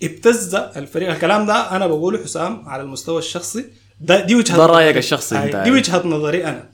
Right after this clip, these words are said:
Speaker 1: أنا بشوف إنه أوباميانج ده ابتز الفريق لغاية ما وصل للحاجة اللي هو دايره، المطلب اللي هو دايره،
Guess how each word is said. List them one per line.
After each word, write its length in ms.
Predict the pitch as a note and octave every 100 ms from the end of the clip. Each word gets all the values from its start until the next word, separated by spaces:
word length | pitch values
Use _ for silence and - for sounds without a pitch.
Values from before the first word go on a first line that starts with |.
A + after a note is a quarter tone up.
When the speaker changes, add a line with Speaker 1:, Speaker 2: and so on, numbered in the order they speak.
| -
Speaker 1:
أنا 100 | A#3
بشوف 360 | A#3 A#3+ A#3 G#3+
إنه 160 | G#3+
أوباميانج 560 | F#3 E3 D#3+ E3+ E3+ C#3
ده 180 | C#3+ _ _ _ _ _ _ - -
ابتز 360 | E3+ D#4 D#4
الفريق 400 | D4+ A3 E3+ E3+
لغاية 480 | D#3 E3 C#4+ E4+ E4
ما 120 | A3
وصل 400 | A3 A3 E3+ G3 - _ _ E3
للحاجة 440 | D#3+ - C4+ D4
اللي 100 | A#3
هو 200 | A3+ A3
دايره، 480 | E3+ E3 E3+ G#3 -
المطلب 440 | D3 D#3 F#3 E3+ D3
اللي 100 | D3+
هو 180 | D#3+ D#3+
دايره، 360 | D#3 E3 G3